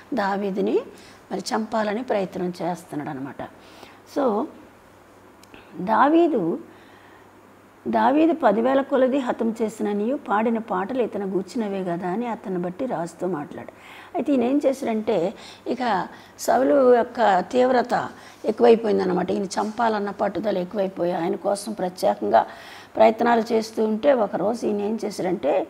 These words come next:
"ఇంకెక్కడ ఉంటే ఎలాగైనా నన్ను చంపేస్తాడు కదా" అన్న ఉద్దేశంతోటి మరి ఆకీష్ అనే రాజు దగ్గరికి, గాతు పట్టణంలో ఉన్న ఆ రాజు దగ్గరికి వెళ్ళిపోయాడు అనమాట అండి. వెళ్ళిపోయి ఆ యొక్క రాజానగర్లో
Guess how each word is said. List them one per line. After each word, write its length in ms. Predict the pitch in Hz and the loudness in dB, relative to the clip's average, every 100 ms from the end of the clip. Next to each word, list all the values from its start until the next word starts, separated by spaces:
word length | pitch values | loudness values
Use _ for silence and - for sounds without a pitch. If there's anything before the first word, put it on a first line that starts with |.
| - - - - | -10 -20 -16 -4
"ఇంకెక్కడ 320 | 269 247 240 | 0 2 2
ఉంటే 200 | 233 233 | 0 2
ఎలాగైనా 460 | 247 214 226 240 247 | 4 4 4 2 2
నన్ను 240 | 233 214 | 2 0
చంపేస్తాడు 580 | 202 202 196 202 - 214 | 0 -4 -2 -4 -4 -8
కదా" 240 | - 185 190 | -4 -2 0
అన్న 200 | 190 196 | -2 -4
ఉద్దేశంతోటి 1040 | 185 165 180 - 196 - 202 294 202 233 - - - - - | -4 -4 -6 -8 -8 -6 0 2 2 0 -4 -18 -20 -20 -8
మరి 440 | 285 196 180 165 170 - - - - | -4 0 2 2 -2 -10 -20 -10 0
ఆకీష్ 420 | 240 254 320 302 | 0 4 2 4
అనే 200 | 247 233 | 2 4
రాజు 280 | 202 196 190 | 4 2 0
దగ్గరికి, 640 | 196 185 180 285 226 208 262 - - 302 | 0 0 0 0 2 2 -2 -14 -10 -6
గాతు 420 | 226 208 240 302 | 0 2 2 0
పట్టణంలో 560 | 277 226 233 208 196 185 | 0 0 0 -2 0 0
ఉన్న 180 | 190 | 0
ఆ 120 | 190 180 | 0 0
రాజు 280 | 175 185 | 0 0
దగ్గరికి 500 | 202 185 185 - 381 508 - - - - | -4 -4 -4 0 -2 -2 -14 -20 -20 -6
వెళ్ళిపోయాడు 460 | 196 196 196 190 170 | 0 0 2 0 2
అనమాట 360 | 160 165 165 | 2 2 -2
అండి. 260 | 165 147 - - - - - - | -4 -4 -6 -10 -20 -20 -20 -4
వెళ్ళిపోయి 800 | 233 254 262 247 220 302 220 190 - - - 392 | 0 0 2 4 4 4 2 0 -4 -16 -14 -4
ఆ 100 | 214 | 2
యొక్క 220 | 214 214 | 2 2
రాజానగర్లో 1300 | 220 208 220 240 226 208 196 202 196 202 208 175 180 | 2 2 2 2 6 6 4 4 2 4 4 4 0